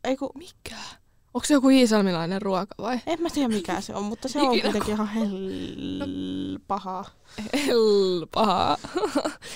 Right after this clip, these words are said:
Speaker 1: Mykyrokka.
Speaker 2: Ikinä, mä en oo oikeasti
Speaker 1: Joo,
Speaker 2: kuullut.
Speaker 1: se on tää, mistä mä puhuin, ja mä en tykkää tästä yhtään.
Speaker 2: Siis onks tää joku jouluruoka vai?
Speaker 1: En mä tiedä, mikä tää on, mut okei, täällä nyt lukee näin. Mykyrokka on yläsavolainen Kiuruvedeltä lähtöisin oleva perinneruoka.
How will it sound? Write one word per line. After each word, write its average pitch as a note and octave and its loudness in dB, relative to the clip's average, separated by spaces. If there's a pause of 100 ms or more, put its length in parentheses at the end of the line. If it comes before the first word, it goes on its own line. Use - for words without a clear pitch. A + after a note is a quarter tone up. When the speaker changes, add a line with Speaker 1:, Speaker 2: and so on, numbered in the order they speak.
(140)
Speaker 1:
Mykyrokka. A3+ -2 (400)
Speaker 2:
Ikinä, A#3 4
mä A#3+ 8
en A#3 6
oo A3+ 6
oikeasti G#3+ 2
Speaker 1:
Joo, C4 4
Speaker 2:
kuullut. G3+ 0
Speaker 1:
se B3 0
on C4 4
tää, C#4+ 6
mistä G#3+ -2
mä G#3 -4
puhuin, G#3+ -2
ja G3 0
mä A3+ 0
en A3+ 0
tykkää G3+ -6
tästä - -8
yhtään. G#3 -6 (380)
Speaker 2:
Siis G#3 2
onks G3 2
tää G3 0
joku G3+ 4
jouluruoka A3 6
vai? F#3 -8 (140)
Speaker 1:
En A#3+ -2
mä D4 -2
tiedä, B3 0
mikä A3 -2
tää F#3+ 2
on, F#3 2
mut F#3 -6 (500)
okei, G#3+ -2
täällä G#3 2
nyt G#3+ -4
lukee F#3+ -4
näin. - -10 (280)
Mykyrokka A3 0
on G#3+ 2
yläsavolainen F#3+ -2
Kiuruvedeltä G3 -2
lähtöisin F#3+ -8
oleva G3 -6
perinneruoka. G3 -2